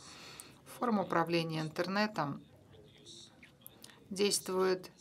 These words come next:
неофициально, и результатом его являются решения необязательного характера. Это позволяет дискуссиям быть более открытыми, мы можем делиться знаниями без ограничений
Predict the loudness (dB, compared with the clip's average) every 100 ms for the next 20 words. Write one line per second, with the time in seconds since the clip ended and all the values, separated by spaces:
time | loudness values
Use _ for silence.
0 | -8 0 0 0 -2 2 4 4 0 -6
1 | -6 -10 -6 0 4 2 0 -14 -8 -2
2 | 0 2 2 2 0 -2 0 0 2 2
3 | 2 0 2 2 4 4 2 2 2 2
4 | 2 0 0 -4 -6 -2 2 2 2 -4
5 | -6 -6 -8 -14 -14 -4 -2 -2 -2 0
6 | 2 2 0 0 -4 -6 -2 -2 -2 -4
7 | -4 -4 -2 0 0 0 0 -2 -2 0
8 | 0 0 -2 -2 -4 -8 -10 -4 0 0
9 | 0 0 2 2 0 -2 -4 0 2 2
10 | 2 0 -2 -6 -8 -16 -18 -16 -6 -2
11 | 0 0 -2 2 2 2 0 0 2 2
12 | 2 2 2